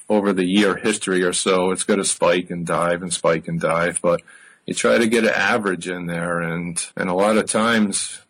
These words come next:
it'll come out fairly close to a wash where it's an easy sell saying, "Look, let's just make this fixed here. You have fixed monthly costs. You know what your bill's gonna be. You know what your cost is gonna be for the whole year for managing your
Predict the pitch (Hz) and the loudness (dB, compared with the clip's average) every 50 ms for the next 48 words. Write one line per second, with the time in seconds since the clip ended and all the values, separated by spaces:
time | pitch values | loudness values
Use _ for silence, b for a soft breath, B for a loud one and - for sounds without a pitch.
0 | _ - _ 101 104 98 92 - - - 110 113 113 110 113 117 110 - - - | _ -10 _ -6 -6 -6 -8 -8 -4 0 2 2 2 4 4 4 2 2 0 -8
1 | _ - - - - 110 113 127 139 127 101 - - 107 107 107 107 - - 110 | _ -18 -14 -4 0 2 4 4 4 2 0 -2 0 2 2 2 2 2 0 0
2 | 98 85 85 82 87 95 107 113 117 110 - - - 90 90 92 87 80 - - | 0 2 0 2 2 2 4 4 2 0 -2 -2 -4 -2 -2 -2 -2 -2 -2 -4
3 | 87 90 95 101 107 107 95 87 85 - - 101 104 107 107 101 - - 98 95 | -4 -2 0 0 2 2 0 -2 -2 0 2 4 4 4 4 2 0 0 -2 0
4 | 92 92 92 90 87 98 110 110 107 - 90 98 107 - - 113 107 - 113 110 | 0 -2 -2 -2 0 0 0 0 0 0 -2 -2 -2 -2 -4 -4 -2 0 0 0
5 | 113 107 - 113 107 104 - - - 110 110 107 - - - - 120 120 120 120 | 0 0 0 0 0 0 0 -2 0 0 0 0 -2 -4 -2 0 2 2 4 4
6 | 120 120 117 107 90 90 90 90 87 - - - _ _ _ _ _ _ - - | 2 2 2 2 0 0 -2 -4 -4 -6 -10 -16 _ _ _ _ _ _ -6 -4
7 | 113 107 - - - 110 107 107 107 - 98 82 82 - 117 113 117 120 123 120 | -4 -4 -4 -4 -2 0 0 0 0 -2 -4 -6 -4 -2 0 2 2 2 0 0
8 | - - 95 87 92 98 104 110 110 101 95 90 85 92 98 104 107 104 - - | -2 -6 -8 -6 -4 -2 0 0 0 -2 -4 -6 -2 0 2 2 2 2 0 0
9 | 110 107 107 101 104 104 107 110 113 113 104 90 90 90 98 101 95 73 82 90 | 0 0 0 2 2 4 4 6 6 4 4 2 0 0 0 0 0 0 0 -4
10 | 87 87 - 87 90 104 101 - 98 87 - 104 98 101 90 92 104 101 98 - | -4 -2 -2 0 0 0 -2 -4 -8 -6 -4 -2 -2 -2 -2 0 0 0 0 -2
11 | 104 90 92 85 87 - 101 98 95 92 95 98 107 110 113 110 107 - 101 92 | -4 -2 -2 -2 0 0 0 0 2 0 2 2 4 4 2 2 0 -2 -2 -2
12 | 87 85 82 - 92 90 98 104 104 107 104 104 104 104 101 95 92 - | -2 -2 -4 -6 -6 -4 -2 0 0 0 2 2 2 2 2 0 -2 -4